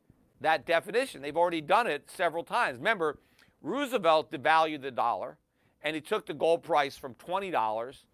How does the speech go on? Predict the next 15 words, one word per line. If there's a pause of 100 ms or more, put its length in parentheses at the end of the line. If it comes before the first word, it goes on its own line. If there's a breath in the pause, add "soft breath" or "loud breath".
(300)
up
to
thirty-five. (1120 soft breath)
Then
Richard
Nixon
devalued
the
dollar
again,
and
he
took
it
up